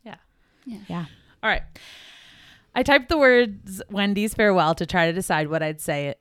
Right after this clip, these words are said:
Speaker 1: in this little section, uh, 'cause I really didn't want to write anything. But doing this podcast with you, Wendy, has been a highlight of my life. Maybe that seems like really strong wording, but I really do feel that way. I've looked forward to it each week.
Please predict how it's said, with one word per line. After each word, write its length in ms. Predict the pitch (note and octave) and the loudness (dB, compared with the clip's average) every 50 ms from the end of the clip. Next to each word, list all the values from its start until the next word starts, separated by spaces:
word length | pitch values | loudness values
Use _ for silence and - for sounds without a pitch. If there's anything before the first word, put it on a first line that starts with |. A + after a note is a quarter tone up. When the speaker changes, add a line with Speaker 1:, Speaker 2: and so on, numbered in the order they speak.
| _ _ _ | _ _ _
Speaker 1:
in 180 | - F3 E3 E3 | -8 -8 -8 -8
this 160 | D#3+ - - | -10 -10 -8
little 160 | D#3+ D#3 D#3 D3+ | -6 -6 -6 -6
section, 640 | - - C3+ B2+ - - - C#3 C3+ D3+ E3 - - | -8 -8 -10 -10 -12 -12 -10 -10 -8 -8 -8 -10 -8
uh, 160 | - E3+ D#3+ - - | -8 -8 -8 -10 -10
'cause 420 | - - E3+ D3+ D#3 D3+ F3 - - - | -10 -10 -10 -10 -10 -16 -20 -18 -14 -12
I 60 | D3+ | -10
really 260 | C#3+ D3 D3 D3 D3 | -8 -6 -6 -6 -6
didn't 200 | C3+ C#3+ C3+ B2+ | -6 -4 -4 -2
want 260 | C#3 C3+ B2+ - _ - | -2 -4 -4 -6 _ -14
to 120 | - D3 | -12 -10
write 180 | B2+ B2+ C#3 - | -10 -8 -4 -2
anything. 540 | A3+ C#4+ E4+ D#4 - F3 B2+ D#3 E3 D3 - _ _ - | -2 0 0 -2 -6 -8 -10 -10 -12 -18 -20 _ _ -10
But 280 | E3+ D3 C#3 - - _ _ _ _ _ - F3+ | -8 -8 -8 -10 -14 _ _ _ _ _ -14 -4
doing 240 | - G#3+ G#3+ A3+ A#3 | 0 2 2 2 2
this 140 | A#3 G#3 - | -2 -4 -2
podcast 500 | A3 F#3 E3 D#3+ - D#3 D#3 D#3 - - | 0 0 0 0 -2 -6 -6 -6 -8 -10
with 160 | E3+ E3 D3+ | -10 -10 -8
you, 140 | D#3 D3+ D3 | -8 -8 -8
Wendy, 360 | C#3+ C#3+ D3 D3 D3+ D3 D3+ - | -8 -8 -8 -8 -8 -8 -8 -8
has 200 | E3+ E3+ E3 D3+ | -8 -8 -8 -6
been 160 | D3+ C#3+ C3+ C3+ | -6 -8 -8 -8
a 20 | |
highlight 440 | - - D3+ C#3+ C#3+ D3 C#3 C3+ - | -10 -8 -8 -6 -6 -6 -6 -6 -8
of 60 | D3 C#3+ | -10 -10
my 120 | C#3 C3 | -10 -10
life. 400 | B2 A2+ - - D3+ - - - - _ _ - | -10 -10 -10 -12 -14 -16 -18 -20 -20 _ _ -12
Maybe 240 | F3 F3 E3+ E3+ G3+ | -8 -6 -4 -2 0
that 180 | G3+ G3+ - - | 0 0 0 -2
seems 240 | - F#3+ F3+ F3 D#3 | -4 -6 -6 -6 -6
like 140 | D#3+ D3 - | -6 -6 -6
really 160 | D3 D3 D#3 | -6 -6 -6
strong 320 | D3+ - - D#3+ D3 D3+ D3+ | -6 -6 -6 -6 -6 -4 -2
wording, 380 | E3+ G3+ G#3 F3 E3 D3+ D#3 | 0 0 0 0 -2 -4 -6
but 120 | D#3 D3+ F#2 | -6 -6 -6
I 40 | |
really 320 | C3+ D3+ D3 D3 C3+ C3+ C3+ | -6 -8 -8 -8 -8 -10 -10
do 160 | C3+ C#3 C#3 | -10 -12 -14
feel 260 | - - C#3+ C3+ C3 C3 | -14 -12 -12 -10 -10 -10
that 180 | - - - | -12 -14 -14
way. 220 | - - - - - _ - - - - _ _ - | -14 -14 -14 -16 -18 _ -20 -20 -20 -20 _ _ -8
I've 140 | F3+ E3 | -6 -4
looked 160 | D#3 F3 E3 - | -4 -6 -6 -6
forward 260 | - G3 F#3+ F#3+ - | -4 -4 -4 -2 -2
to 80 | - F3 | -4 -4
it 120 | D#3 - | -4 -4
each 260 | - G3 A3 - - - | -4 -8 -8 -8 -8 -6
week. 340 | F3 D#3 D#3 C3+ - - | -4 -4 -4 -6 -10 -16